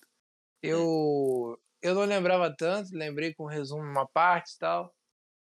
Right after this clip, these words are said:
Speaker 2: Cara, eu achei que assim, eu vou, eu vou fazer um, um apanhado assim, rápido até o final da, do sétimo episódio, mais pra, pra dizer o que eu penso, né?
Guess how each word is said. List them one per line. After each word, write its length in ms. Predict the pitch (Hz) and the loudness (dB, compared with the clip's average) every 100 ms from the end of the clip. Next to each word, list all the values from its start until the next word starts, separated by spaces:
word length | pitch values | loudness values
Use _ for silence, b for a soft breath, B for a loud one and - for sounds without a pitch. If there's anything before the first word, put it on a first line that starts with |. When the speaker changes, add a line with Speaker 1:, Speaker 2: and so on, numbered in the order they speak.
| _ | _
Speaker 2:
Cara, 220 | - 240 170 | -2 0 0
eu 80 | |
achei 380 | 185 185 - 220 | -2 -4 -6 -6
que 60 | 220 | -6
assim, 520 | 208 - 165 123 117 _ _ _ _ _ _ _ | -8 -10 -12 -12 -16 _ _ _ _ _ _ _
eu 80 | 135 | -14
vou, 260 | 143 151 147 | -10 -4 -2
eu 60 | |
vou 180 | 139 160 | -2 -2
fazer 220 | 185 165 175 | 0 2 4
um, 520 | 175 156 135 120 113 | 2 0 -4 -8 -14
um 120 | 131 135 | -2 0
apanhado 580 | 139 - 139 135 131 | 2 4 4 4 2
assim, 380 | 127 - 139 135 - _ - | -2 -4 -4 -6 -10 _ -12
rápido 540 | 123 131 151 - 120 | -2 2 2 2 -6
até 180 | 117 135 | -4 -2
o 100 | 135 | -4
final 320 | - 131 123 | -4 -8 -4
da, 220 | 120 117 117 131 _ _ _ _ _ | -2 -2 -4 -8 _ _ _ _ _
do 100 | 139 | -10
sétimo 420 | 127 - 123 - 123 | -6 0 0 0 -2
episódio, 680 | 120 120 147 151 131 113 - - | -2 -2 2 4 4 0 -6 -8
mais 380 | 123 143 151 - | -2 0 0 0
pra, 680 | 160 160 156 151 139 131 139 _ _ _ _ _ _ _ _ _ _ | 2 4 4 4 0 -4 -10 _ _ _ _ _ _ _ _ _ _
pra 160 | 139 139 | -6 -6
dizer 300 | 143 139 151 | -6 -6 -6
o 60 | 143 | -6
que 80 | |
eu 100 | 160 | -10
penso, 500 | 151 135 123 113 - | -6 -6 -4 -8 -10
né? 160 | 113 117 | -10 -10